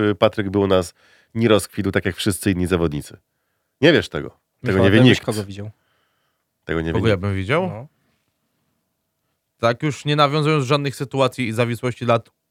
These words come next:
Speaker 3: ubiegłych, to Taja Ufindena, ale z jego najlepszych lat.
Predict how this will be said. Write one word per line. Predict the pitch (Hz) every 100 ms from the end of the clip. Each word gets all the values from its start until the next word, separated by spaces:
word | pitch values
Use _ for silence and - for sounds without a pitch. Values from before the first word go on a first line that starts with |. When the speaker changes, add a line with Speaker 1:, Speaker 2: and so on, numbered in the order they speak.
| _
Speaker 3:
ubiegłych, | 135 127 110 107 151 - _ _ _ _
to | 185
Taja | 151 143
Ufindena, | 160 156 190 113 104
ale | 113
z |
jego | 120 127
najlepszych | 127 127 143 117
lat. | 95 -